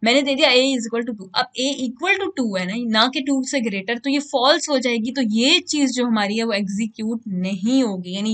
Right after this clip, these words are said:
ये चीज़ लिखी भी नहीं आएगी, ये चीज़ प्रिंट नहीं होगी कंसोल पे। लेकिन अगर A की वैल्यू ग्रेटर है, यानी for example A की वैल्यू थ्री है, सॉरी मैं कलर चेंज कर लूँ, ओके, A की वैल्यू जो है वो equal to है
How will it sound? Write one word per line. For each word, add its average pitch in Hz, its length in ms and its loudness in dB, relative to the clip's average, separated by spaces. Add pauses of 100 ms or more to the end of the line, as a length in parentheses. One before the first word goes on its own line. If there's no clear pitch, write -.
ये 240 100 2
चीज़ 233 280 -2
लिखी 202 280 -4
भी 262 100 2
नहीं 233 300 0
आएगी, 185 300 -2
ये 208 60 -4
चीज़ 233 340 -6
प्रिंट 247 300 -2
नहीं 208 400 0
होगी 202 240 0
कंसोल 175 520 -10
पे। 185 80 -8 (520)
लेकिन 254 200 4 (120)
अगर 247 280 2
A 320 180 4
की 330 100 0
वैल्यू 277 320 4
ग्रेटर 214 380 -2
है, 190 120 2
यानी 226 180 0 (120)
for 247 180 0
example 240 320 -4
A 226 120 -2
की 226 120 -8
वैल्यू 226 240 -2
थ्री 180 240 -10
है, 170 100 -6
सॉरी 190 280 -8
मैं 180 140 -6 (400)
कलर 190 220 0
चेंज 180 300 -10
कर - 140 -12
लूँ, 196 160 -6 (2500)
ओके, 247 180 -20 (720)
A 285 340 2
की 330 100 0
वैल्यू 247 420 2
जो 277 200 2
है 202 240 0
वो 226 140 -4 (100)
equal 262 360 0
to 262 80 2
है 285 60 4